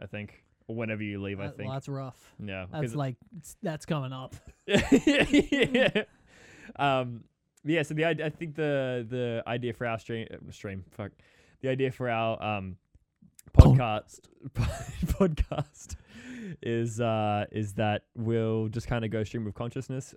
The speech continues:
Speaker 1: I, I've picked out a couple things that I would like to talk about.
Speaker 2: Yeah.
Speaker 1: Uh, just things that, like, happened to me today and yesterday that I'd like to talk about that I, that are very funny.
Speaker 2: Okay.
Speaker 1: Um, uh,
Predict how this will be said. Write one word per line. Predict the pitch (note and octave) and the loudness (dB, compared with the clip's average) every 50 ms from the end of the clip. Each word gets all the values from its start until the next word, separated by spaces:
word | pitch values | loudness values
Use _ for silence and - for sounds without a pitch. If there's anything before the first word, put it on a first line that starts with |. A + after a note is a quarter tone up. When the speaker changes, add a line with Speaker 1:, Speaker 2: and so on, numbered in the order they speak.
| _ _ | _ _
Speaker 1:
I, | A#2+ A#2 A#2 B2 - | -2 0 0 2 4
I've | - F3 G3+ - | 4 4 4 2
picked | - G#3 G3+ - | 0 0 0 2
out | G3 F#3 D#3 | 2 0 2
a | |
couple | - - D3 B2+ D#3 | 0 -2 -2 -2 -2
things | C#3 D3+ C3+ B2 | -2 -2 -2 0
that | C3+ | -2
I | B2+ A#2+ | -2 -2
would | A#2 A#2 | -2 -2
like | A2+ A2 | -4 -4
to | - | -4
talk | - C3 B2 B2 | -6 -6 -6 -4
about. | B2+ C3+ D3+ D#3+ - _ _ _ _ | -4 -4 -4 -6 -8 _ _ _ _
Speaker 2:
Yeah. | E3 D#3 D#3+ G3+ D#3+ - - _ | -6 -4 -4 -4 -6 -10 -10 _
Speaker 1:
Uh, | A2 A2 A2 G#2+ G#2+ | -2 0 0 0 0
just | G#2+ A#2 A#2+ - - _ _ _ | 0 -2 -6 -8 -8 _ _ _
things | - A#2 A#2 A2+ A2 | -6 -4 -4 -2 -2
that, | A2+ G#2+ - - | -2 -2 -2 -4
like, | - G#2+ G#2+ G2+ | -4 -4 -4 -4
happened | - - A2 G2+ - A2 A2 G#2 - - - _ | -4 -6 -6 -4 -4 -4 -6 -6 -10 -12 -20 _
to | - - | -10 -8
me | A2+ G#2+ G#2 G2+ G2+ G2 G2 G2 | -4 -4 -2 -2 -2 -2 -4 -6
today | - - G#2 G#2 G2+ G2+ F#2+ | -6 -6 -4 -2 -2 -2 -2
and | G2 G#2 G2+ | -2 -4 -4
yesterday | G2+ G2+ - - A2+ A2 A#2+ C3 | -6 -6 -6 -6 -6 -4 -4 -4
that | - G#2 | -4 -6
I'd | G#2 G2+ | -6 -6
like | G2 G2+ | -6 -8
to | - - | -8 -8
talk | G#2+ G2+ | -8 -6
about | G#2+ G#2 F2 | -6 -4 -4
that | G#2 G#2 | -4 -4
I, | G#2 G2+ - | -4 -6 -6
that | - G2+ | -6 -6
are | G2+ G2 | -6 -4
very | G#2 G2+ G2 - | -4 -6 -6 -6
funny. | - G#2 G2+ A2 B2+ - - _ _ _ - | -6 -6 -6 -6 -8 -8 -12 _ _ _ -4
Speaker 2:
Okay. | E3 D3 - D#3+ E3 G#3 F#3+ B2+ | -4 0 0 0 0 0 0 -2
Speaker 1:
Um, | G#2 G#2 G2+ G2 G2 G2 F#2+ F#2+ F#2 - - _ _ _ _ _ _ _ _ _ _ _ _ | -2 -2 -2 -2 -2 -4 -6 -6 -8 -10 -14 _ _ _ _ _ _ _ _ _ _ _ _
uh, | G2 G2 F#2+ F#2+ F#2 F#2 F#2 F#2 | -6 -4 -4 -4 -4 -4 -4 -6